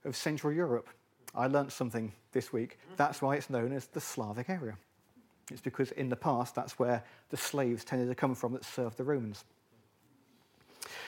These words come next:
Historians tell us in Judea there, there were two types of slave as well. There were Jewish slaves and there were Gentile slaves. So a Gentile is someone who's not a Jew. Jewish slaves in the main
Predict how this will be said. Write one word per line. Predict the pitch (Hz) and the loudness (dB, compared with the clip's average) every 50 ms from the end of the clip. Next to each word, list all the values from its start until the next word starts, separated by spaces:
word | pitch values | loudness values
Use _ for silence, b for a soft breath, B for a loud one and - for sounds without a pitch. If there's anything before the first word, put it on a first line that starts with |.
| B B B B B | B B B B B
Historians | 185 175 - - 226 220 220 190 165 156 - | 6 6 8 8 8 10 10 10 8 8 4
tell | - - 165 156 | 4 4 6 6
us | 147 135 | 6 4
in | - - 156 147 147 135 | 4 2 2 2 2 4
Judea | - 175 160 151 151 143 139 135 | 6 6 6 8 8 6 6 6
there, | 160 160 160 - - | 6 6 6 6 4
there | 165 156 | 4 2
were | 147 | 2
two | - - - 196 165 | 2 0 2 2 2
types | - - 160 143 - - - | 4 2 2 0 0 0 -4
of | 135 | -6
slave | - - - 202 185 139 113 120 | -4 -2 2 2 4 4 2 2
as | 110 147 | 2 4
well. | 180 143 107 98 92 - - - - _ _ _ B B B B B B B B - | 4 4 4 2 -4 -10 -16 -20 -20 _ _ _ B B B B B B B B 2
There | 156 147 | 4 4
were | 147 | 4
Jewish | 143 120 - - - 220 214 151 131 - - - | 4 2 0 2 6 8 8 8 6 4 0 -2
slaves | - 127 120 117 143 175 180 - - - - - - - _ _ _ _ _ _ - - - _ _ _ - | -2 0 2 2 2 2 0 -2 -6 -8 -10 -14 -20 -20 _ _ _ _ _ _ -20 -20 -20 _ _ _ -4
and | 131 139 143 | -2 0 2
there | 143 165 | 4 4
were | 165 | 4
Gentile | 139 - - - 190 202 202 180 - 139 117 110 107 104 - | 2 0 0 0 2 2 2 2 0 0 0 0 -2 -4 -6
slaves. | - - - 101 101 98 101 - - - - - - _ _ _ _ _ _ _ | -6 -6 -6 -6 -6 -8 -10 -12 -14 -14 -14 -16 -20 _ _ _ _ _ _ _
So | - - - 110 | -8 -4 -2 -2
a | 107 | -2
Gentile | 107 - 156 147 147 135 - - 113 110 110 110 113 | 0 2 2 4 4 2 0 0 -2 0 0 0 0
is | 117 110 | -2 -2
someone | - - 123 120 110 117 | -4 -4 -4 -2 -2 -2
who's | 113 107 117 | -2 -4 -4
not | 113 101 - 117 | -8 -8 -8 -10
a | 107 | -8
Jew. | 104 113 101 98 95 - _ _ _ _ _ _ _ _ b b b b b b b b b b _ _ _ B B B B B B B B B B B B B B B B B B B _ _ - 160 117 | -6 -4 -4 -6 -6 -10 _ _ _ _ _ _ _ _ b b b b b b b b b b _ _ _ B B B B B B B B B B B B B B B B B B B _ _ -12 -10 -6
Jewish | - - 175 196 196 180 156 - - - - | 2 6 8 8 8 8 6 4 0 -2 0
slaves | - 143 123 113 117 123 120 - - 147 | 2 4 4 4 2 0 0 0 0 2
in | 139 | 2
the | 131 131 | 2 2
main | 139 151 147 120 107 110 143 151 135 | 2 2 2 2 2 -2 -4 -6 -8